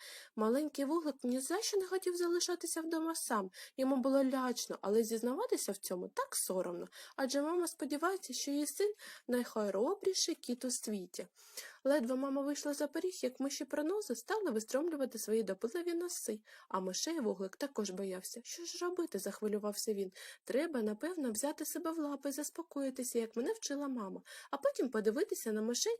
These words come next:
і не відвертати очей. Ось так. Можна ще розчеперити лапи, прищулити вуха, здибати шерсть на спині, трішки пошипіти».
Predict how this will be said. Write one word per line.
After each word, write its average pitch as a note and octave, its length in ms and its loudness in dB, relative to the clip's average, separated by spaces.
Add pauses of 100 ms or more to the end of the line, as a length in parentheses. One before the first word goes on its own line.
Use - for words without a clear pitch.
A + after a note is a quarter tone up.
(300)
і A#3 80 2
не A3 160 4
відвертати A#3 720 -2
очей. G4 540 -2
Ось C5 200 0
так. - 340 -8 (400)
Можна F#4 260 4
ще A#3+ 200 2
розчеперити G#3 720 0
лапи, C4 420 -2
прищулити G3+ 640 0
вуха, A#3 400 0
здибати G#3+ 440 2
шерсть G#4+ 340 -2
на F4+ 100 0
спині, C#4+ 320 -2
трішки A4+ 340 0
пошипіти». F#4 640 -2